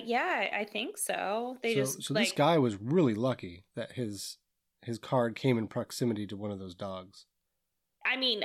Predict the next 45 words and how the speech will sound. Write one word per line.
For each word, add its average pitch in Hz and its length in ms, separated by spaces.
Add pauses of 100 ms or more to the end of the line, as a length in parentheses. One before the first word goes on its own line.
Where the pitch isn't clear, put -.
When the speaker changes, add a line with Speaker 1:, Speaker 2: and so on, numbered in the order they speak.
(120)
Speaker 1:
that's, 269 280
I 247 120
know 247 200
that 240 140
that's - 200
something 202 300
they 185 100
do. 175 260
I 180 120
don't 180 180
know 175 80
if 170 120
that's - 240
how - 180
they 190 120
specifically 185 680
found 165 600
that 165 300
one, 240 420 (360)
but, - 420 (120)
um, 185 580 (260)
Speaker 2:
Um, 107 240
it 123 100
must 107 300
be. 98 280 (180)
I, 117 100
I, 113 200 (180)
I, 120 60 (200)
I 123 80
would 107 120
have 113 160
to - 80
guess. 104 440 (1000)
Speaker 1:
I'm 247 240
assuming 269 500
that 294 140
they 247 120
just, 208 200
like, 185 240 (320)
like, 190 160
run 190 280
up 208 140
and 196 140
down 190 340
the, 180 200